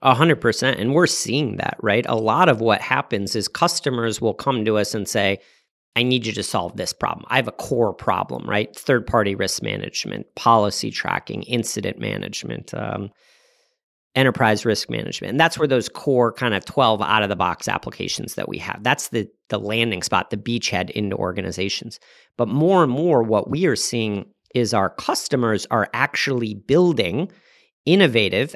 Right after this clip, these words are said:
applications on top of our core platform to help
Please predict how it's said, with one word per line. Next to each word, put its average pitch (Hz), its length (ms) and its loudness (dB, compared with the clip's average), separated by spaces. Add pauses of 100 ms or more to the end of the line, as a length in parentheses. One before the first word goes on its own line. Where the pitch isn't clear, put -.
applications 117 920 -2
on 113 220 -6
top 143 320 -2
of 113 140 -4
our 107 160 0
core 123 460 -2
platform 113 880 0 (340)
to 143 180 -2
help 127 480 0